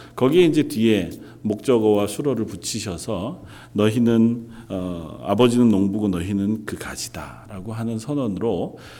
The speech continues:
어, 한편으로는 선언이지만 비유로 이 말씀을, 어, 우리에게 들려줍니다. 그러니까 뭐 저희 복잡하게 생각할 것이 없이, 아, 이 비유의 말씀을 딱 비유로 그냥 우리가 들으면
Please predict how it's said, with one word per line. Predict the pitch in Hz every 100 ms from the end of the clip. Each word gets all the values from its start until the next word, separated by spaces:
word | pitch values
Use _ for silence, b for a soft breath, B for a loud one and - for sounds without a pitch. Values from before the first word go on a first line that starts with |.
| B B
어, | 104 101 101
한편으로는 | 143 196 233 214 208 196 170 180 180 170
선언이지만 | 151 - 240 240 220 120 - 110 98 85 123 202 -
비유로 | - 113 131 170 165 120 78 73 - -
이 | 104
말씀을, | 87 82 104 95 87 B B B -
어, | 80 76 78 78
우리에게 | 92 98 98
들려줍니다. | 98 92 98 - 76 85 - - B B -
그러니까 | 165 165
뭐 | 131 151 - B B B
저희 | - 165 170
복잡하게 | 143 - 226 240 214
생각할 | 220 208 196 190
것이 | 180 185
없이, | 156 - 147
아, | 110 123
이 | 135 175
비유의 | 143 180 202
말씀을 | 196 147 147 156 156 151 B B B -
딱 | 208 202 -
비유로 | - 139 190 214 202
그냥 | 165 147 135
우리가 | 104 104 107
들으면 | - 117 127 110 113 147 101 71 -